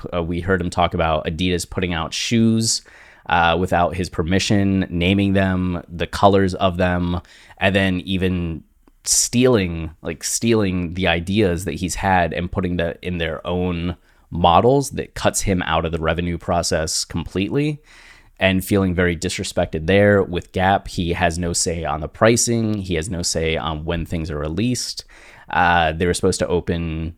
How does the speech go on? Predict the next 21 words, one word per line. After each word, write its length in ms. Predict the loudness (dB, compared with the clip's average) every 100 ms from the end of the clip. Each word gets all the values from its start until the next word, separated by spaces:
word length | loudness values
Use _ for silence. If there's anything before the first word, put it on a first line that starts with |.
| -12
like, 180 | -10 -10
a 40 |
brick 280 | -4 -2 -2
and 100 | -2
mortar 400 | -2 0 0 -2
store, 460 | 2 4 6 6
and 160 | 4 2
they 80 | 0
didn't. 340 | 0 0 0
They 60 | -2
were 80 | -2
supposed 240 | -2 0
to 80 | 0
have 120 | 0
more 680 | 0 0 2 2 2 0 -4 _ _ _ _
clothing 520 | -2 4 4 4 0
in 280 | -2 -2 -2
stores, 680 | 0 0 2 4 4 2 -2
and 160 | -6 -8
they 80 |
hadn't. 720 | -6 0 2 2 0 -2 -6